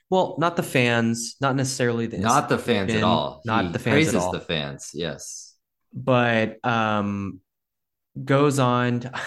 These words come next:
Speaker 1: I mean, I don't wanna, like, steal all the thunder, but what really stood out to me more than anything is this quote that says, "Eric Ten Hag, I don't respect him because he doesn't respect me." To
Speaker 2: Mm-hmm.
Speaker 1: me, I don't see how a player has a future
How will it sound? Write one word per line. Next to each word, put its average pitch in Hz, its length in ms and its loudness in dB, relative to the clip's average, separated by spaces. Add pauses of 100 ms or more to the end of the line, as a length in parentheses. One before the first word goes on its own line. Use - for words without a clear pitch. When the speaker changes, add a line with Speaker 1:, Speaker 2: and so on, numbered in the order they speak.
(120)
Speaker 1:
I - 60 -8
mean, 117 180 2
I 117 80 2
don't 117 160 2
wanna, 104 200 0
like, 98 200 -2
steal - 240 -2
all 107 220 2
the 110 100 0
thunder, 101 380 -2
but 98 260 -2
what 113 140 0
really 135 460 2
stood 131 260 -2
out 113 160 0
to - 140 -8
me 101 200 -4
more 101 320 -2
than 107 160 -2
anything 98 540 -4
is 95 160 -4
this 98 140 -4
quote 110 300 -2
that 101 60 -4
says, 98 480 -2 (540)
"Eric 131 320 2
Ten 131 180 2
Hag, 120 500 0 (400)
I 120 140 0
don't 123 180 2
respect 110 460 -4
him 90 300 -8 (100)
because 113 300 0
he 110 100 2
doesn't 107 280 0
respect 101 480 -4
me." 85 260 -10 (260)
To - 60 -6
Speaker 2:
Mm-hmm. 131 200 4
Speaker 1:
me, 160 440 4 (1300)
I 123 100 2
don't 123 160 4
see 120 240 2
how 107 200 0
a 98 40 0
player 98 340 -4
has 98 200 -8
a 98 40 -10
future 92 600 -6